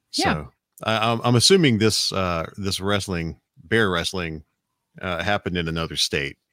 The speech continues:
Speaker 2: Well, it says if you Google bear wrestling Alabama, what you most likely will find is that one of the state's more curious laws banning bear wrestling was enacted back in nineteen ninety-six. The legislation followed a series of bear wrestling matches with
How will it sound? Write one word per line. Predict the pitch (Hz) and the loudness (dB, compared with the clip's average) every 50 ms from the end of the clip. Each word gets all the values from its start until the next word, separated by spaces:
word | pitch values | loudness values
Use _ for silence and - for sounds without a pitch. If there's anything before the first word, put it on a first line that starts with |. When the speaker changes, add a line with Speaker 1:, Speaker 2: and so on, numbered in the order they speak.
| _ - - _ _ - - - - - - _ - | _ -20 -20 _ _ -20 -20 -20 -20 -20 -16 _ 2
Speaker 2:
Well, | 269 254 269 277 | 4 4 6 6
it | - 233 240 233 | 4 4 2 2
says | - - 339 330 269 277 | 2 2 2 4 4 2
if | 247 233 | 0 2
you | 233 233 233 | 2 0 0
Google | 220 311 403 392 - 370 294 | 0 0 -2 -2 0 -2 0
bear | 226 233 233 226 | 2 4 4 6
wrestling | 214 220 220 214 - - 214 208 202 - | 6 4 4 2 2 0 0 0 2 2
Alabama, | - 202 208 208 202 190 180 175 180 175 180 | 2 2 2 2 2 2 2 2 4 2 2
what | 180 190 190 | 0 0 -2
you | - - 185 190 | 0 0 2 2
most | 196 220 254 269 - - | 4 4 2 2 2 2
likely | 226 214 214 - - 214 | 2 2 2 2 0 0
will | 208 208 208 | 0 0 -2
find | - - 185 180 180 185 185 | 0 2 2 4 4 4 2
is | 185 180 - | 2 0 2
that | 190 185 180 196 | 2 2 2 4
one | 214 240 247 | 4 4 4
of | 262 269 | 4 2
the | 302 | 0
state's | - - - 220 214 220 - - - - - _ - - _ _ _ - | -2 -2 2 2 2 2 0 -4 -10 -10 -12 _ -20 -20 _ _ _ 2
more | 214 220 254 | 4 4 4
curious | 262 - - 240 233 240 262 269 - - | 2 2 0 2 2 4 4 2 0 0
laws | 196 185 180 180 180 180 - - _ | 0 2 2 4 2 0 -2 -4 _
banning | - 208 233 262 294 311 294 | 2 4 4 6 6 4 4
bear | 226 233 240 240 | 4 4 4 4
wrestling | 214 196 190 190 - - 202 190 185 | 4 4 4 2 2 2 2 2 2
was | 185 180 180 185 | 4 2 2 2
enacted | 185 - - 180 196 214 214 - 226 202 190 | 0 0 0 2 2 2 2 0 -2 0 2
back | 196 196 196 190 - | 2 2 2 2 2
in | 185 180 180 | 0 2 2
nineteen | 190 214 - - - - 254 240 | 2 2 0 -2 -2 -2 0 2
ninety-six. | 214 196 190 190 185 185 - - 440 - - - - - - - _ - - - - _ _ - | 2 2 2 0 0 -2 -2 -2 0 0 0 -2 -4 -12 -18 -20 _ -20 -20 -20 -20 _ _ -4
The | 233 226 | 0 2
legislation | 226 233 240 240 269 269 262 - 247 220 220 - 226 220 214 | 4 4 4 4 4 2 2 2 2 2 2 4 2 0 0
followed | - - 208 190 185 185 202 208 214 196 | 2 4 4 4 6 6 6 4 6 4
a | 180 180 180 | 4 4 2
series | 175 - - 240 233 226 233 226 220 - | 0 0 0 2 4 4 4 4 4 2
of | 196 190 185 | 0 -2 0
bear | 190 208 220 233 226 | 0 2 2 4 4
wrestling | 208 202 196 - - 226 220 214 | 4 2 2 2 0 0 0 2
matches | 196 190 190 185 - - 202 190 190 190 - - | 2 2 0 0 0 0 0 0 0 -2 -4 -6
with | - 185 180 180 180 175 170 | -2 2 4 6 6 6 4